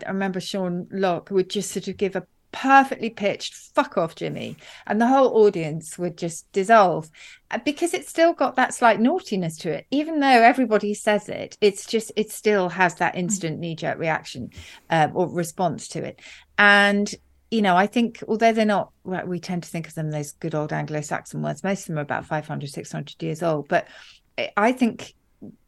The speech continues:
the trajectory has been actually for them getting more taboo in a way, because when they first came out, particularly the C word, it was freely used. You know, you'd find it in gynecological manuals and things.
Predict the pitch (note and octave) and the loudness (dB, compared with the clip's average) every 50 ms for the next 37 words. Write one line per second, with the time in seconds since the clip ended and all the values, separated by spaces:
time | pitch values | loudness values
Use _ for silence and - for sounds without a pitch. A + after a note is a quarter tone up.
0 | _ - - - F#3 - - G3 F3+ - - - - - - A#3+ A#3 A3 A3 G3+ | _ -14 -10 -10 -10 -8 -8 -8 -4 -2 -2 -2 -2 -4 -4 -2 0 0 0 -2
1 | - - F3 D#3+ D#3 D3+ D3 D3 C#3+ - - - D#3 C#3+ - - - - E3+ D#3 | -4 -6 -8 -6 -6 -6 -6 -6 -8 -8 -8 -6 -6 -6 -6 -8 -14 -12 -10 -8
2 | D3 C#3+ D3 D3+ D3+ C#3+ - _ _ _ _ _ - F3+ F#3 F#3 F3+ F3+ F#3+ F#3 | -8 -6 -6 -8 -8 -10 -14 _ _ _ _ _ -10 -4 -2 -2 -2 -2 -4 -6
3 | - - - F#3+ F#3 F#3 F#3 F#3+ G3+ G#3 G#3+ G#3+ G3+ - - E3+ - D#3+ D#3+ D3+ | -8 -6 -6 -4 -4 -2 -2 -2 -2 -2 -2 -2 -2 -4 -8 -8 -6 -4 -4 -4
4 | D3+ - - E3 D#3+ D3+ D3+ C#3+ C#3+ C#3+ - D#3 - E3+ - F#3+ F#3+ G3 F#3 F#3 | -4 -6 -6 -6 -4 -2 -2 -2 -4 -4 -6 -8 -8 -6 -4 -4 -2 -2 -4 -2
5 | - G#3+ G#3+ A#3 A3+ - - F3+ D#3+ D#3 D3+ - - - - G#3+ - - G3 F#3 | 0 2 2 2 2 -2 -4 -6 -4 -4 -4 -6 -6 -8 -12 -14 -10 -8 -8 -8
6 | D#3+ E3 D#3+ - - C4 C#4+ C4 G3+ E3 D3+ - - - - E3+ - - - - | -6 -8 -10 -8 -6 -4 -4 -2 -2 -2 -2 -4 -6 -10 -12 -14 -14 -12 -8 -6
7 | A#3 A#3 F#3+ D#3+ D#3 E3 E3+ D#3+ D3+ - - - - E3+ D#3 D3 C#3+ D3 - - | -4 -4 -4 -4 -6 -4 -4 -4 -6 -8 -10 -14 -12 -10 -10 -8 -10 -10 -10 -10
8 | F3+ F3 E3 - - - E3 E3 - D#3+ D#3+ D#3+ D#3+ D#3+ - D#3+ D#3 D#3 - - | -10 -8 -8 -8 -10 -10 -12 -14 -12 -10 -10 -10 -10 -10 -10 -10 -12 -12 -12 -12
9 | E3 D#3 D#3 D#3 D3+ D3+ D3 D3 D3+ - D3+ C#3+ - D3 C#3+ C#3+ C3+ - | -10 -8 -8 -8 -8 -10 -10 -12 -12 -12 -14 -12 -10 -10 -10 -10 -10 -12